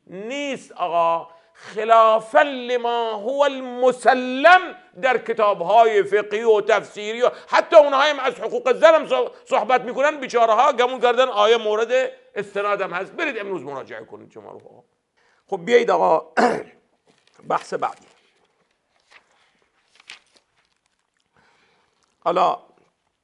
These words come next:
بعضیا مثل ابن عباس از این آیه می‌خواسته استفاده کنه که <clears throat> از این آیه می‌خواسته استفاده کنه که همون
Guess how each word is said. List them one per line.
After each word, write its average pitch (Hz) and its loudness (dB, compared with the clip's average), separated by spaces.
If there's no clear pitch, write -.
بعضیا 156 -4
مثل 156 -12
ابن 117 -8
عباس 98 -16
از 139 -10
این 165 -10
آیه 123 -10
می‌خواسته 127 -10
استفاده 113 -12
کنه 143 -14
که 123 -12
<clears throat> 269 4
از 123 -8
این 147 -8
آیه 123 -6
می‌خواسته 131 -10
استفاده 123 -10
کنه 156 -10
که 127 -10
همون 123 -14